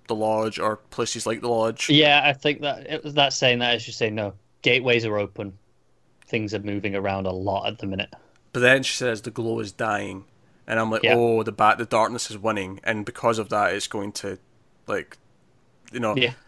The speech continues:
Speaker 1: uh, it's not just that the gateways are gonna shut, that, like,
Speaker 2: The balance is gonna shift.
Speaker 1: yeah, darkness is gonna win, the light is gonna lose." Um, "What will be in the darkness that remains?" Yeah, there you go. That just further, <laughs> further, uh, carries that point.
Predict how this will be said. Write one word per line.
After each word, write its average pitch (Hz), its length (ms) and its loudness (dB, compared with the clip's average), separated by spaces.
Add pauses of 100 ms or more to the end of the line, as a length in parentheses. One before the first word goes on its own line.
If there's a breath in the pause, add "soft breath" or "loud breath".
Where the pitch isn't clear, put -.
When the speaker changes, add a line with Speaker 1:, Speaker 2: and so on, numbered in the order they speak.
(280 soft breath)
Speaker 1:
uh, 107 500 -2 (140)
it's 139 120 0
not 165 80 8
just 170 120 2
that 151 60 0
the 127 80 4
gateways 120 340 2
are 117 60 0
gonna 101 140 -2
shut, - 460 2
that, 107 300 -4
like, - 420 -6 (1200)
Speaker 2:
The - 120 -4
balance 107 420 4
is - 80 -6
gonna 101 180 -4
shift. 98 280 -6
Speaker 1:
yeah, 117 200 2
darkness 123 360 2
is 113 60 -10
gonna 107 200 -4
win, 113 260 -2
the 110 80 -2
light 113 220 -2
is 110 120 -6
gonna 104 200 -4
lose." 101 360 -6 (540 loud breath)
Um, 117 440 2 (440)
"What 143 200 8
will 160 120 6
be 131 200 4
in 185 80 4
the 185 80 2
darkness 143 500 2
that 120 140 0
remains?" 107 880 -4
Yeah, 107 140 -2
there 98 100 -4
you 95 60 -8
go. 98 120 -4
That 92 100 -4
just - 120 -8
further, 113 200 -2
<laughs> - 360 -8
further, 117 360 2 (320)
uh, 113 100 -2
carries 107 260 -4
that 107 140 -4
point. - 240 -2